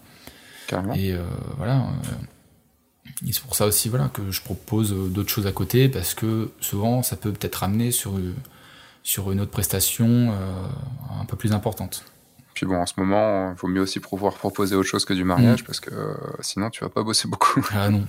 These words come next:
Speaker 2: pas du tout, là.
Speaker 1: Euh, qu'est-ce que, euh, en revenant sur la formation, donc tu as tu t'es inscrit à la formation, ça devait être fin, fin novembre. Euh, donc le lancement de la formation, le premier module a dû arriver, bah,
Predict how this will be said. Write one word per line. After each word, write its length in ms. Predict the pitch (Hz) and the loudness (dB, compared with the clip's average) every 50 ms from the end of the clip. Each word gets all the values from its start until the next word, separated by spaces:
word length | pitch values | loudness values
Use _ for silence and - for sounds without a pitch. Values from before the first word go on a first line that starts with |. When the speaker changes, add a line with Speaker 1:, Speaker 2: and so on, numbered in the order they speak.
| - | -2
Speaker 2:
pas 80 | - 98 | -2 0
du 120 | 101 101 101 | 0 0 0
tout, 240 | - 107 98 85 | -2 -4 -4 -2
là. 80 | 85 90 92 92 95 95 90 80 - - - - - - - 131 131 - 147 135 - - - | -4 -4 -4 -4 -4 -6 -6 -6 -8 -8 -10 -12 -16 -2 0 0 0 2 -2 -4 0 0 2
Speaker 1:
Euh, 220 | 110 110 107 107 104 | 2 4 2 2 0
qu'est-ce 260 | - - 139 135 - - | 2 2 2 2 2 2
que, 120 | - 156 | 2 4
euh, 520 | 156 165 165 160 147 123 110 107 104 104 104 - | 4 6 4 4 4 2 2 0 0 -2 0 0
en 100 | 113 107 | 2 2
revenant 200 | 110 117 135 143 | 4 4 2 2
sur 140 | - - | 2 2
la 80 | 107 104 | 2 2
formation, 680 | - - 120 120 110 101 101 - - 143 147 156 165 147 | 4 2 2 2 2 0 -2 0 2 2 4 6 4 4
donc 220 | 120 101 95 - | 4 2 0 -2
tu 180 | - - 98 92 | -4 0 0 0
as 300 | 90 90 95 95 95 92 - _ _ _ | 2 0 0 0 0 0 -2 _ _ _
tu 420 | - - - 92 90 90 90 87 87 - | -16 -8 -4 0 0 2 2 0 -2 0
t'es 60 | - | 0
inscrit 240 | 87 90 - - - | 0 0 0 2 2
à 40 | 101 | 2
la 60 | 95 | 2
formation, 460 | - - 95 95 92 92 - 107 104 | 2 0 0 2 0 0 -2 -2 -2
ça 160 | 101 - - | -2 -4 -6
devait 160 | 92 87 87 87 | -4 -2 -2 -2
être 120 | 85 - | -2 -4
fin, 440 | - - - 95 92 92 90 90 87 - | -6 -2 0 0 0 0 -2 -4 -4 0
fin 140 | - 95 | 0 2
novembre. 480 | 92 92 87 92 117 131 147 135 101 92 - - - - - _ - | 2 2 0 2 2 4 4 4 2 0 -2 -8 -14 -16 -16 _ 0
Euh, 640 | - 101 92 90 90 90 90 87 85 85 87 90 | 0 2 4 4 4 4 4 4 4 4 2 2
donc 280 | 87 87 92 87 - - | 0 -2 -6 -6 0 2
le 60 | 98 | 4
lancement 420 | 95 101 104 - - 117 117 117 | 4 4 2 2 2 4 4 4
de 60 | 110 101 | 4 4
la 80 | 95 | 2
formation, 520 | - - 101 98 95 95 - - 104 104 101 | 2 2 2 2 2 0 0 0 0 0 0
le 80 | 101 | -2
premier 220 | - - 101 95 95 | 0 0 0 2 4
module 340 | 95 98 95 104 107 104 | 2 2 2 2 0 0
a 80 | 95 90 | 0 0
dû 160 | 87 92 95 | 0 0 0
arriver, 440 | 90 87 87 90 90 92 98 98 98 | 2 2 0 -2 -2 0 0 0 2
bah, 280 | 92 87 87 87 87 | 2 2 2 2 0